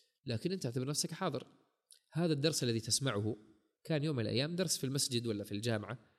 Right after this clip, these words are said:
والطلاب ما كانوا يوقفوا الشيخ، ولا كانوا يخلوا الشيخ يعيد كل بعد شوية، صح؟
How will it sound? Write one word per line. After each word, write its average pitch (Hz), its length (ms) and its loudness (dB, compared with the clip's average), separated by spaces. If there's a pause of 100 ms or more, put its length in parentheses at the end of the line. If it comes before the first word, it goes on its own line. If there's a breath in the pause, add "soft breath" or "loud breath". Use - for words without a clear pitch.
(480 soft breath)
والطلاب 120 420 -2
ما 214 100 -2
كانوا 180 240 -2
يوقفوا 113 240 -2
الشيخ، - 440 -6 (560)
ولا 151 200 0
كانوا 151 220 -2
يخلوا 127 200 -2
الشيخ - 260 -2
يعيد 113 180 0
كل 113 120 -4
بعد 104 160 -2
شوية، 98 360 -6 (400)
صح؟ - 360 0